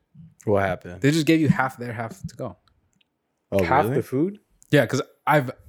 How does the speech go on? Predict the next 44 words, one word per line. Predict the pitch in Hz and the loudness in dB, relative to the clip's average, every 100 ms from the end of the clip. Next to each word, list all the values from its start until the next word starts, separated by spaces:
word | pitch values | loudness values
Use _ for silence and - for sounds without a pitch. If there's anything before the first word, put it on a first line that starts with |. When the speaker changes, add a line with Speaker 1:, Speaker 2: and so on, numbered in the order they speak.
| - _ | -20 _
Speaker 2:
by | 120 | 0
that | 139 | 2
time | 147 139 | 0 -2
I'd | 113 92 | -2 -2
been | 110 | -4
there | 113 | -4
so | 101 - 110 | -6 -2 -2
frequently | - 113 - 139 143 156 - _ _ _ _ | -2 -10 -6 -8 -6 -10 -12 _ _ _ _
that | - 110 | 0 0
I | |
knew | 107 127 | 0 -2
exactly | 120 101 113 107 - | -2 -2 -2 -2 -4
the | 95 | -14
portion. | 92 - 110 - 90 _ _ _ _ _ _ _ _ _ _ _ _ | -12 -8 -8 -10 -18 _ _ _ _ _ _ _ _ _ _ _ _
So | - - | -6 2
I | 107 | 2
was | 120 | 2
expecting | 113 - 104 98 101 | -2 -4 -6 -6 -8
the | |
same | - 92 | -12 -8
portions. | 131 127 - - - 117 | -4 -4 -4 -18 -20 -20
But | 107 117 - _ _ | -4 -4 -4 _ _
literally, | 110 135 208 190 98 90 | 2 6 8 6 2 -6
I | - 110 | -10 -8
shit | - 170 165 | 2 2 2
you | 170 | -2
not, | 151 95 - | -2 -2 -6
for | 113 | -4
both | 101 113 - | -2 -2 -2
me | 110 151 | 0 0
and | 147 143 | 0 -2
her, | 131 107 | -2 -2
what | 98 101 | -2 -6
they | 127 | -6
did, | 127 139 90 - _ _ _ _ | 0 0 -2 -12 _ _ _ _
they | 110 | -4
gave | 101 117 117 | 0 -2 -2
me | 123 | -6
half | 110 117 120 | -2 -2 -2
the | - | -6
food | 123 139 139 139 _ _ _ _ | -2 -4 -4 -10 _ _ _ _
at | - 107 | -2 4
the | |
restaurant | 147 - 117 104 | 4 4 -2 -10